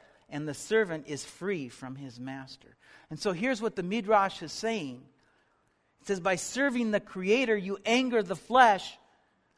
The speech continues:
Yet once you die to the flesh, die to your former self,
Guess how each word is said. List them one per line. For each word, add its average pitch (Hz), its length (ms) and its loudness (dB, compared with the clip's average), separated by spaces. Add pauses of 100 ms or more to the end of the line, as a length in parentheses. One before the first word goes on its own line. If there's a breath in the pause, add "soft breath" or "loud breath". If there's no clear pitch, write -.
(120)
Yet 185 160 -2
once 247 320 2
you 233 80 0
die 277 340 8
to 226 140 -2
the 208 120 2
flesh, 233 800 4 (840)
die 254 280 8
to - 160 -4
your 233 160 2
former 240 380 0
self, 220 540 0